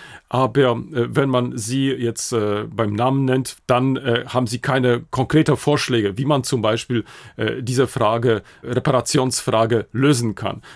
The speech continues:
So ist es vielleicht auch zu erklären, dass in der Öffentlichkeit dieses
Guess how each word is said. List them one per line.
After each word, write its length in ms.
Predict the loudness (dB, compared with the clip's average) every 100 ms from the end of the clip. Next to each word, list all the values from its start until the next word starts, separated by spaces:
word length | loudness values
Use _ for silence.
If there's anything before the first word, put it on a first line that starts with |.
| -8
So 200 | -2 0
ist 180 | 0
es 60 | -4
vielleicht 300 | -2 0 0
auch 140 | -2
zu 140 | 0 0
erklären, 560 | 0 -2 0 0 0
dass 340 | 0 -2 -2 -4
in 140 | 2
der 140 | 2 4
Öffentlichkeit 1300 | 2 2 -2 -2 -8 -10 -14 -12 -10 -10 -14 -16 -10
dieses 520 | -8 -2 0 0 -2